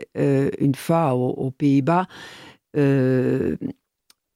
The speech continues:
entre Metz et, Metz et Nancy, euh, c'est, c'est terrible ça. Et j'ai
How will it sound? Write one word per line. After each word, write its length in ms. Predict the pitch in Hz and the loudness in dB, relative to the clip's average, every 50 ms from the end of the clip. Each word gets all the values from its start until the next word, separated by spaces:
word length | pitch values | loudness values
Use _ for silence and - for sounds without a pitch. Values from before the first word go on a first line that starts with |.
| _ _ _ _ _ _ _ _ _ _ _ - | _ _ _ _ _ _ _ _ _ _ _ -4
entre 380 | 160 151 143 - - - 151 | -4 -2 -2 -4 -4 -2 0
Metz 440 | 143 143 139 147 165 - - - - - | 2 2 2 0 0 -2 -6 -8 -6 -4
et, 680 | - - 127 127 - - - - - - - - - - | -4 -2 -2 0 0 -2 -2 -2 -2 -2 -2 -2 0 0
Metz 420 | 147 147 156 156 - - - - | 0 0 -2 -2 -4 -8 -8 -6
et 720 | - 135 131 127 123 127 127 - - 110 107 - - - - | -4 -2 -2 -2 -2 -2 -4 -4 -6 -6 -6 -6 -6 -4 -2
Nancy, 600 | 139 143 147 147 156 143 - - - 240 277 277 - _ _ _ _ - - _ _ _ _ _ - | 0 0 2 0 0 -2 0 0 2 2 2 0 -2 _ _ _ _ -20 -20 _ _ _ _ _ -4
euh, 1000 | - 160 147 143 143 143 139 135 135 135 135 127 131 - - - - - - - - | -2 0 2 2 2 2 2 2 2 2 2 0 0 0 0 -2 -2 -2 -4 -4 -4
c'est, 340 | 131 - - 170 165 - - | -4 -4 -2 -2 -2 -2 -4
c'est 260 | - - - 143 131 - | -8 -6 -4 -4 -4 -2
terrible 440 | - 196 202 233 247 214 151 151 | -2 -2 0 0 0 0 0 -2
ça. 360 | 143 - - 160 175 208 220 196 | -2 -2 -2 0 0 0 0 0
Et 300 | - 156 151 147 - - _ _ _ _ _ _ _ _ - | 2 2 2 0 0 -4 _ _ _ _ _ _ _ _ -10
j'ai 380 | 156 139 160 175 165 160 - | -4 0 2 4 4 2 2